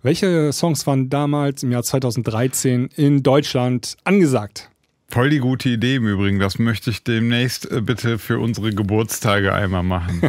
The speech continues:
Speaker 1: <laughs> Ja, machen wir. Wir haben ja,
Speaker 2: Ja.
Speaker 1: können wir jede Folge hier schön die, <clears throat> ja, machen wir in den nächsten drei Folgen. Die Geburtstage
Speaker 2: Ja.
Speaker 1: von, ähm, von Sinan, von Max und von Sebi.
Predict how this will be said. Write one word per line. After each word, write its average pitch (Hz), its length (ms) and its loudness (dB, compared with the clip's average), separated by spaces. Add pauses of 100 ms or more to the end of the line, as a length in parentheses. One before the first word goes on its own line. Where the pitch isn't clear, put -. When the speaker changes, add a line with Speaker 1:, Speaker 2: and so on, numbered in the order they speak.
(160)
Speaker 1:
<laughs> - 200 -14
Ja, 214 100 4
machen 185 220 4
wir. 117 100 -2
Wir 127 80 2
haben 139 100 2
ja, 131 260 4
Speaker 2:
Ja. 110 60 -4 (160)
Speaker 1:
können 151 120 4
wir 143 80 6
jede 151 140 6
Folge 135 280 2
hier 117 460 0
schön 117 540 -2
die, 104 380 -4 (440)
<clears throat> 120 760 -2
ja, 160 160 4
machen 156 160 2
wir 160 40 4
in 147 40 6
den 147 100 4
nächsten 170 220 0
drei 143 140 2
Folgen. 110 420 0
Die 123 80 -4
Geburtstage 127 460 2
Speaker 2:
Ja. 127 40 2
Speaker 1:
von, 131 540 2
ähm, 117 720 -2
von 110 160 -4
Sinan, 175 360 0
von 120 160 -4
Max 120 220 -6
und 135 160 -6
von 139 180 -2
Sebi. 95 420 -8